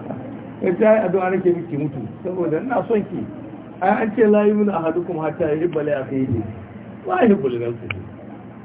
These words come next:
Ina miki fatan ki mutu saboda ki shiga aljanna ki bar min gidan ne. Ya ce, "Okay, to ba zan mutu ba." Ko ba haka ba? <laughs> Allah ya zamu dace.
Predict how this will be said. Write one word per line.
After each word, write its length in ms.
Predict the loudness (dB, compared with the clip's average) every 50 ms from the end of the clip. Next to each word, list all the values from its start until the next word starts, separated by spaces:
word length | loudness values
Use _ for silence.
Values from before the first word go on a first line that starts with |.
| -14 -12 -8 -2
Ina 160 | 2 4 6 6
miki 220 | 6 4 2 2
fatan 400 | 2 2 2 4 4 2 2 4
ki 100 | 4 4
mutu 460 | 6 6 4 4 2 0 0 0 -2 -4 -6 -12 -16 -18 -18 -18 -12 -4 0
saboda 260 | 2 4 4 4 2
ki 140 | 2 0 0
shiga 160 | 0 2 0
aljanna 460 | 0 0 0 0 0 2 2 0 -2 0
ki 100 | 0 -2
bar 180 | 0 2 2 0
min 160 | 0 -2 -2 -2
gidan 260 | 0 0 0 0 0
ne. 60 | 0
Ya 100 | -2 -2 -2 0
ce, 100 | 2 2
"Okay, 520 | 4 4 4 4 4 4 4 2 0 0 2
to 120 | 2 0 0
ba 100 | 2 0
zan 160 | 0 0 -2
mutu 160 | -4 -4 -4
ba." 120 | -4 -4 -4 -6 -8 -10 -12 -14 -14 -14 -14 -14 -14 -14 -14 -14 -16 -16 -16 -14 -12 -10 -10 -10 -10 -10 -12 -12 -10 -10 -10 -6 0
Ko 140 | 2 4 6
ba 120 | 6 6 4
haka 200 | 4 2 0 0
ba? 160 | 0 0 0 -2 -4 -6
<laughs> 140 | -6 -6 -6 -6 -8 -10 -10 -10 -12 -16 -16 -16 -16 -16 -16 -16 -16 -16 -16 -10 -4
Allah 200 | -2 0 2 2
ya 100 | 2 2
zamu 320 | 4 4 4 4 4 4 4
dace. 380 | 4 2 0 0 -2 -6 -8